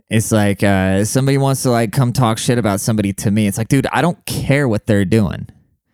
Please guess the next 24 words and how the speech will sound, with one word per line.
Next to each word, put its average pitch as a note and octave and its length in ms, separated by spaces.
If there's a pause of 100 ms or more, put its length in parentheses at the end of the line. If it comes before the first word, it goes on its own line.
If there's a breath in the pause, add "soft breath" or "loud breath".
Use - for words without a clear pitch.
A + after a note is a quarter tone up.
(920)
Like, A2+ 220
you C#3 120
need D#3 300
to C#3 100
pay B2+ 380
me G#2+ 240
to A2+ 160
wanna G#2 240
supervise F2 580
people. F2 320
Like, F2 180
I A2+ 120
don't D3+ 140
give B2 140
a A#2+ 60
fuck - 400
what G2 160
people F#2 280
are F2+ 80
doing. F2 360 (140)
It's - 160
not A#2+ 180
my A2 200
job. G2+ 480